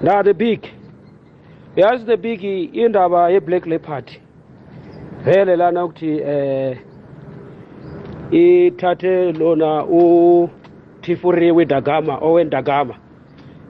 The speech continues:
Hayi. Into vele enhle lena vele u-, ukuthi vele abe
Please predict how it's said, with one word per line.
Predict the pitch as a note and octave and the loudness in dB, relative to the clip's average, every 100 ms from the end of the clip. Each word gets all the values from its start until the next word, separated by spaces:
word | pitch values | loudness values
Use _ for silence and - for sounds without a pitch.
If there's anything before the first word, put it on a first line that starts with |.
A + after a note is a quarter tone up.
| - - | -20 -4
Hayi. | C3+ F3+ F#3+ F#3 - _ _ _ _ _ _ _ _ _ - - - - - - - - | 0 0 0 -4 -10 _ _ _ _ _ _ _ _ _ -20 -20 -20 -20 -20 -20 -20 2
Into | E3+ F#3 G#3+ | 2 4 0
vele | F3+ G3 G3+ | 0 2 2
enhle | F3+ F#3 | 2 0
lena | F3+ F3+ D#3 | 0 -2 -2
vele | E3+ E3+ | -2 -2
u-, | D#3 D3 E3 E3 | -2 -2 -2 0
ukuthi | D#3+ - | -4 -6
vele | C#3+ D#3+ D#3+ | 0 0 2
abe | D#3 D#3+ D#3+ | 0 2 2